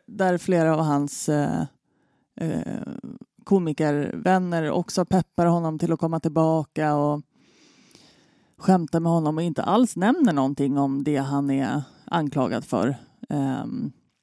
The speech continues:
och jag menar, sånt utrymme gör ju... Eh,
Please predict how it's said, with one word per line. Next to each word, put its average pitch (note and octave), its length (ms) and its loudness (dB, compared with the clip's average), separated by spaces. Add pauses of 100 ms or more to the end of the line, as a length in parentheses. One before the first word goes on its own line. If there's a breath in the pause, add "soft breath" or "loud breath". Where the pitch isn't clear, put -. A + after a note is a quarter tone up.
(1120)
och - 300 0 (720)
jag F#3+ 120 0
menar, F3+ 180 0
sånt F3+ 440 -2
utrymme F#3 500 -2
gör F3+ 240 2
ju... E3 260 2 (1700)
Eh, D3+ 280 -4